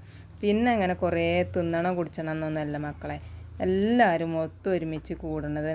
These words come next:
അതൊരു പ്രത്യേക ഒരു രസവും ഒരു സന്തോഷമാണ് ട്ടോ. അത് എന്താ, ഉം, അതങ്ങനെ ഒരു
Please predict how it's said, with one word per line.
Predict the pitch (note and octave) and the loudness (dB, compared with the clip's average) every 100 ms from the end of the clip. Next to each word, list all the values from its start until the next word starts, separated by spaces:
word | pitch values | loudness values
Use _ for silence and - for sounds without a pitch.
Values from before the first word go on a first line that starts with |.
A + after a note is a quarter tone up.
| - | -2
അതൊരു | G#3 B3 G#3+ | 2 2 2
പ്രത്യേക | F3+ D#3+ - D#3+ D#3+ E3 E3+ | -2 -6 -4 -2 0 0 2
ഒരു | F3+ | 2
രസവും | D#3 D3 - E3+ E3 | 2 -4 -4 -4 -2
ഒരു | G3 | -2
സന്തോഷമാണ് | A#3 G3 D#3 D3 D3+ D3 D#3+ D3+ | -2 -2 -2 -2 -4 -4 -4 -4
ട്ടോ. | D3 D3+ - - - - - - | -6 -6 -10 -20 -20 -20 -20 -4
അത് | G3 A3+ B3 - - - - | 0 2 0 -4 -14 -20 -8
എന്താ, | E3+ E3 D#3+ D#3 D3+ D3+ D#3 - _ | -4 0 0 0 -2 -4 -6 -12 _
ഉം, | G3 F#3+ F3 E3+ E3 - - - - - - - | -8 -4 -4 -4 -6 -8 -12 -14 -16 -18 -20 -10
അതങ്ങനെ | F3+ F#3+ F#3+ C#4+ D4 | 2 4 6 8 8
ഒരു | C4 | 4